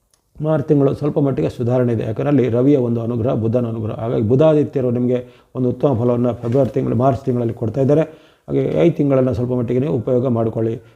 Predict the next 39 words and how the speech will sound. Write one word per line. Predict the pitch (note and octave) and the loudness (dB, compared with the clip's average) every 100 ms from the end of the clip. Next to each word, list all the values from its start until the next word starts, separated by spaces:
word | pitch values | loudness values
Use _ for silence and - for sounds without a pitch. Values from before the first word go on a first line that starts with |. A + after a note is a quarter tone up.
| _ | _
ಯಾವುದೇ | C#3+ D3 | 2 4
ರೀತಿಯ | C3+ C3 C3 | 4 2 0
ಪ್ರಮುಖವಾದ | B2 C3 C3+ C3 B2 | -2 -2 -2 0 -2
ಕೆಲಸ | A#2+ B2+ A2+ | -2 -6 -6
ಕಾರ್ಯಗಳು | B2+ B2 A#2+ | -6 -4 -2
ಈಗ | B2+ B2+ | 2 2
ಸ್ಟಾರ್ಟ್ | B2 - A#2+ A#2 | 2 -4 -6 -2
ಮಾಡ್ಬೋದು, | B2 B2 C3 C3 - - _ | 0 2 2 0 -4 -20 _
ಏನು | C3+ C3 | -2 2
ಒಪ್ಪಂದಗಳನ್ನು | A#2 A2+ C3+ B2+ A#2+ A2 | 2 0 0 0 0 -2
ಮಾಡ್ಬೋದು, | G#2+ A#2+ B2+ C3 | -2 0 2 2
ಸಹಿಗಳನ್ನು | A#2 A#2 B2 A#2 A2+ | 2 -2 0 0 -2
ಮಾಡ್ಬೋದು, | A2 B2 B2+ C3 C3 | -2 0 2 0 -2
ಅಥವಾ | - _ _ C3 | -8 _ _ -4
ಸಾಲ | - C3 C3 | -2 0 0
ಪಡೆಯೋದು, | A#2 B2 B2+ B2+ | 0 2 2 2
ಕೊಡೋದು | B2 A#2+ C3 | 0 2 2
ಇತ್ಯಾದಿಗಳನ್ನು | A#2+ B2+ B2 A#2+ A2 | 2 -2 -2 -2 -4
ಮಾಡ್ಬೋದು. | A#2 B2+ C3 C3+ C3 - _ | -2 0 0 -2 -8 -20 _
ಶುಭ | C#3 C3 | -2 0
ಕಾರ್ಯಗಳಿಗೆ | C#3 C3 B2 A#2+ A2+ | 2 0 0 0 0
ನೀವು | A#2 A#2 | -2 -2
ದಯಮನಸ್ಸು | A#2 A#2+ C3 - | -2 0 -2 -4
ಮಾಡ್ಬೋದು. | A2+ A#2+ B2+ B2+ C3+ | -4 -2 2 2 2
ಜೊತೆಗೆ | - - _ B2+ C#3 C#3 | -4 -20 _ 0 0 -2
ಕೋರ್ಟ್ | - D3 C3+ | -2 0 0
ಕಚೇರಿ | B2+ A#2 B2+ | -2 -2 -4
ಕೆಲಸ, | - B2 B2 | -4 -4 -4
ಸರ್ಕಾರದ | B2+ C3 B2+ C3+ B2 | -4 -6 -4 -2 -2
ಕೆಲಸ, | A#2+ A#2 A#2+ | -4 -4 -2
ಅಥವಾ | B2 C3 | 0 0
ಏನಾದರೂ | C3 C3+ D3+ | 2 0 0
ಸ-, | - - | -2 -8
ದಾಖಲೆ | C3+ C3 C3+ C3 | -4 -2 0 0
ಪತ್ರ | A#2+ C3 B2+ | 0 -4 -2
ಇತ್ಯಾದಿಗಳ | B2+ B2 C3+ B2 B2 | -2 0 0 0 -2
ಸಂಗ್ರಹ | A#2+ B2 B2 | -2 -2 0
ಇತ್ಯಾದಿಗಳು | B2 A2+ B2 A#2+ | -2 -2 -2 -2
ಮಾಡಲಿಕ್ಕೆ | B2 B2+ D#3+ | 0 -2 -2